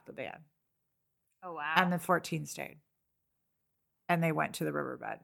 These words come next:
Speaker 1: and they passed out the backpacks at the riverbed. And that was very telling to me because I was
Speaker 2: Mm-hmm.
Speaker 1: like, "Wow, these kids didn't, they're not here because they have to be here.
Speaker 2: Yeah,
Speaker 1: These
Speaker 2: they've
Speaker 1: all
Speaker 2: already
Speaker 1: wanna be here."
Speaker 2: completed whatever.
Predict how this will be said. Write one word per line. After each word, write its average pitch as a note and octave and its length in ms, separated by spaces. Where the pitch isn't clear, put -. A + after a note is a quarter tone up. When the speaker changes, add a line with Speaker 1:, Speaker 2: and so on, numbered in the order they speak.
Speaker 1:
and E3 120
they D3 60
passed - 340
out - 140
the - 60
backpacks - 420
at - 160
the C#2 60
riverbed. - 400
And G3+ 140
that A#3 140
was B3 120
very G#3 200
telling F3+ 560
to - 140
me E3 200
because E3 300
I F3 120
was F3+ 120
Speaker 2:
Mm-hmm. F3 80
Speaker 1:
like, E3+ 240
"Wow, F3+ 180
these F3 180
kids - 280
didn't, F#3 240
they're G3 100
not A#3 240
here F#3+ 280
because E3 260
they C#3 120
have G3 220
to B3+ 80
be - 140
here. C#3+ 200
Speaker 2:
Yeah, A#3+ 100
Speaker 1:
These G#3 100
Speaker 2:
they've G3 80
Speaker 1:
all F#3+ 140
Speaker 2:
already E3+ 160
Speaker 1:
wanna F3+ 240
be D3+ 180
here." G#3 180
Speaker 2:
completed F#3+ 440
whatever. F3 600